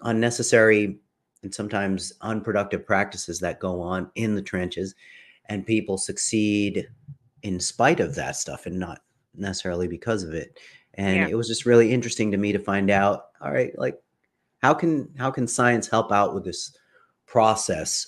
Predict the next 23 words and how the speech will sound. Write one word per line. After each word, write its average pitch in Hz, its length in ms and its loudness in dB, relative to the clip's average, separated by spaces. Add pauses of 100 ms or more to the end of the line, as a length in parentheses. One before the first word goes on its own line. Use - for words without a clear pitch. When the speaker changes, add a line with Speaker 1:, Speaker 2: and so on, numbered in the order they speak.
Speaker 1:
of 95 340 0 (760)
optimizing 101 960 0 (420)
body 101 320 0
composition 95 760 -4
and 78 260 -10 (300)
performance 95 800 -2 (600)
and 95 100 -6
health 95 260 0
outcomes? - 680 -10 (320)
And - 100 -20
so, - 160 -10
Speaker 2:
Yeah. 156 180 0 (140)
Speaker 1:
yeah, 92 200 0
I, 107 120 4
I - 120 0
really 120 280 6
caught 110 240 2
the 107 80 -4
bug 95 260 2
during 90 220 -2
my 80 140 -6
graduate 80 480 -8
degree. - 260 -20